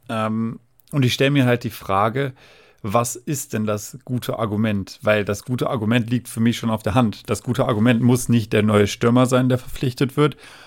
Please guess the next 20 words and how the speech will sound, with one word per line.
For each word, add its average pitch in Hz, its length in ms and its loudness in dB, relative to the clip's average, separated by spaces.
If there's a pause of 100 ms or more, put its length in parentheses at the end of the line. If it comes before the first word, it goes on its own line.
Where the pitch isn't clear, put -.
(240)
sondern 117 260 4
das 107 180 -2
gute 123 260 0
Argument 113 400 2
ist - 180 -6
die 123 100 -2
Offensivschwäche 117 840 0
von 110 340 0 (520)
jetzigen 113 440 0
Kader. 90 480 0 (580)
Ich 107 100 -2
meine, 117 220 2
in 110 60 -2
der 107 160 -2
Offensive 123 440 -2
geht 110 220 0
halt 110 140 0
nichts 117 240 -4
zusammen. 117 420 0 (420)
Ähm, 98 440 -4